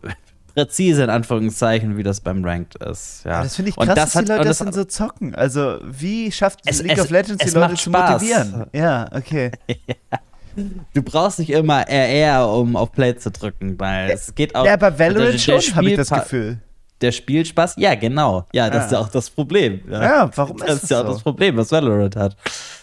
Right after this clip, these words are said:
Speaker 2: Es bringt keinen
Speaker 1: Ähm,
Speaker 2: Spaß, oder was? <laughs>
Speaker 1: Ja, richtig, genau.
Speaker 2: <laughs>
Speaker 1: Ähm, also insbesondere dieser neue Modus nicht.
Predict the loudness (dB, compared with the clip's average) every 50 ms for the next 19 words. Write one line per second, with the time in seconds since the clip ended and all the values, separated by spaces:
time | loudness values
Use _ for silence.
0 | _ _ -14 -4 0 2 2 4 4 4 4 4 2 2 2 4 4 4 4 2
1 | 2 0 0 -2 -2 -2 -2 -4 -4 -8 -10 -6 -2 -2 0 0 0 0 0 -2
2 | -2 -2 -2 0 2 4 4 4 4 2 2 -2 -6 -2 -2 -2 -2 -2 -4 -4
3 | -2 -2 -2 -4 -6 -6 -4 0 2 2 2 2 0 -2 -6 -8 -12 _ -20 -20
4 | -20 -20 _ _ _ _ _ _ _ _ _ -4 0 2 2 2 0 0 -2 -4
5 | -4 -4 -4 -6 -6 -4 -2 -2 -2 -2 -2 0 0 0 2 0 0 0 2 2
6 | 2 0 0 2 2 2 4 4 4 4 4 4 2 4 2 4 4 4 2 2
7 | 0 -2 -2 -2 -2 -2 -6 -12